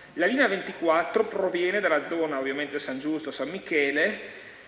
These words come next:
e invece di rientrare in via Canal-, Canal Piccolo potrebbe rientrare in via del Mercato Vecchio,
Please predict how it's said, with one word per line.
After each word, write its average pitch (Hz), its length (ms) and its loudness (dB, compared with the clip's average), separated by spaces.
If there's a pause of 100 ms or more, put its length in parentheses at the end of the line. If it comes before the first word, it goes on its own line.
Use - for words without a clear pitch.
e 165 100 2
invece 175 400 0
di 196 60 -4
rientrare 160 600 2
in 131 100 -4
via 156 120 -2
Canal-, 143 460 -4
Canal 151 280 2
Piccolo 165 560 -2 (380)
potrebbe 185 400 4
rientrare 175 460 2
in 147 60 -4
via 180 100 -2
del 151 120 -2
Mercato 147 380 -4
Vecchio, 196 500 -4